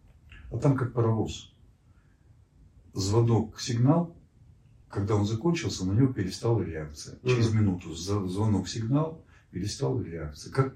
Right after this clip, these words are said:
Speaker 1: вот знаете, как кардиограмма паровоза.
Speaker 2: Да, да.
Speaker 1: И как, самое интересное было, все ждали, что будет, когда не будет сигнала. А ничего не произошло. Вот для меня этот опыт, может быть, это анекдот.
Speaker 2: Мгм.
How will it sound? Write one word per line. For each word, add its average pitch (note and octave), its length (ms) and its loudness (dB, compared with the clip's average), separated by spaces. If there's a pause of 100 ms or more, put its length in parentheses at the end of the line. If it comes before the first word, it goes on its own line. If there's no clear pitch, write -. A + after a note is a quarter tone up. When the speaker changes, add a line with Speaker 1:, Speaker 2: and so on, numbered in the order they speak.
(120)
Speaker 1:
вот A#2 160 0
знаете, D#3+ 260 0
как F#2+ 240 -8
кардиограмма A2+ 640 4
паровоза. G#2+ 500 4
Speaker 2:
Да, G#2 40 -2
да. G#2+ 140 -4 (800)
Speaker 1:
И A2 120 -2
как, B2 240 2
самое A#2 360 8
интересное C3 420 4
было, F#2 240 2
все B2+ 240 2
ждали, G2 360 2
что - 240 2
будет, A#2 360 2
когда G#2+ 480 0
не F#2+ 220 -2
будет G2 320 0
сигнала. F#2 580 -4 (300)
А E2 120 -6
ничего A2 340 2
не F2 100 2
произошло. E2 720 -8 (1040)
Вот G#2 160 2
для A#2 120 6
меня C3 200 8
этот B2 260 2
опыт, - 300 4 (160)
может C3 440 6
быть, A#2+ 180 4
это B2+ 200 4
анекдот. B2 500 4 (840)
Speaker 2:
Мгм. A2+ 340 -2